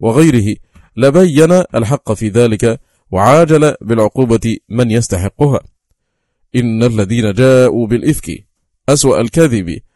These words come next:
على عائشة أم المؤمنين بقذفها، عصبة منكم، جماعة من المؤمنين.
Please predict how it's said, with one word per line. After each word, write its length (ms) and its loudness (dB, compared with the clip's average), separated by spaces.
على 180 2
عائشة 460 2
أم 240 -6
المؤمنين 600 -2
بقذفها، 720 0
عصبة 600 0
منكم، 460 -4
جماعة 720 0
من 120 -4
المؤمنين. 680 -2